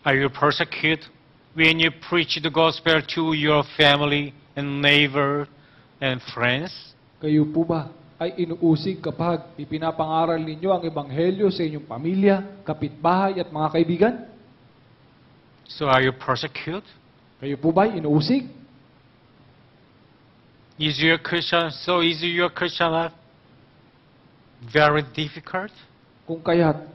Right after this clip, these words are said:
Speaker 2: ang Christian life ninyo ay napakahirap?
Speaker 1: Don't think so.
Speaker 2: Huwag po ninyong isipin yung ganito.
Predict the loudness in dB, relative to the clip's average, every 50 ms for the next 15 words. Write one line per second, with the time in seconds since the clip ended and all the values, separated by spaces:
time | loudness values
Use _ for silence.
0 | -10 -6 -6 -6 -4 0 2 4 4 4 2 0 -2 -2 0 0 0 0 0 -2
1 | -6 -8 -8 -6 -4 -2 -2 -2 -2 -2 -6 -12 -18 -8 -4 -2 0 2 2 2
2 | 2 0 0 2 2 2 2 2 0 -2 -6 -12 -20 -20 -20 _ _ _ _ _
3 | _ _ _ _ _ _ _ _ _ _ _ _ _ _ _ _ _ _ _ _
4 | _ -12 -6 -4 -4 -2 -2 -2 -4 -4 -6 -10 -12 -12 -12 -10 -10 -12 -14 -16
5 | -16 -16 -14 -16 -16 -18 _ _ _ _ -20 -20 _ -8 -6 -6 -4 -4 -4 -2
6 | 0 -2 -2 -2 -2 -2 -2 0 0 0 0 -2 -4 -4 -4 -4 -4 -4 -4 -4
7 | -6 -8 -10 -12